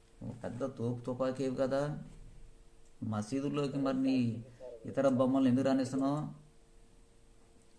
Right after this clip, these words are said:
మసీదులోకి ఏనుగు బొమ్మల్ని, కుక్కల బొమ్మల్ని, నక్కల బొమ్మల్ని ఎందుకు పెట్టేస్తున్నావు? విగ్రహాలు ఎందుకు పెట్టేస్తున్నావు అంటే, నువ్వు ఒక పెద్ద పోరంబోకు అని అర్థం. సమాజంలో నీచత్వాన్ని ప్రకటింపజేసే విధానంలో నువ్వు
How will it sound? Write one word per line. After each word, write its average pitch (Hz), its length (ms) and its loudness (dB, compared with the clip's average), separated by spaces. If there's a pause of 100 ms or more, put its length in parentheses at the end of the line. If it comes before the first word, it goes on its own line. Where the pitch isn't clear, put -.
(380)
మసీదులోకి 123 640 0 (580)
ఏనుగు 123 300 4
బొమ్మల్ని, 117 440 0
కుక్కల 120 300 -6
బొమ్మల్ని, 117 380 0
నక్కల 110 200 -6
బొమ్మల్ని 117 220 0
ఎందుకు 120 120 0
పెట్టేస్తున్నావు? 127 680 -2
విగ్రహాలు 123 360 0
ఎందుకు 120 200 4
పెట్టేస్తున్నావు 123 720 0
అంటే, 120 280 -2
నువ్వు 123 180 2
ఒక 117 220 -2
పెద్ద 110 180 -4
పోరంబోకు 117 720 0
అని 123 120 2
అర్థం. 104 300 -2 (1300)
సమాజంలో 139 1120 2 (100)
నీచత్వాన్ని 139 1300 -2 (760)
ప్రకటింపజేసే 127 800 0
విధానంలో 127 520 2
నువ్వు 131 480 0